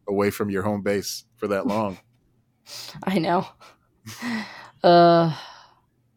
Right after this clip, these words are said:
Speaker 2: it's so many things back to back right now. It's like the holidays and this and, you know, moving.
Speaker 1: New York at Christmas.
Speaker 2: Yeah.
Speaker 1: That's gonna be great.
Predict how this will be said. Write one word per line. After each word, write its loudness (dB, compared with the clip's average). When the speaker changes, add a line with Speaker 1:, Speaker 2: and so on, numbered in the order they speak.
Speaker 2:
it's 2
so 4
many 6
things 4
back 4
to 0
back 4
right -6
now. -4
It's -10
like -6
the -12
holidays 2
and -6
this -4
and, -10
you -10
know, -10
moving. 4
Speaker 1:
New 6
York 4
at -4
Christmas. -10
Speaker 2:
Yeah. -2
Speaker 1:
That's -2
gonna -4
be -10
great. -14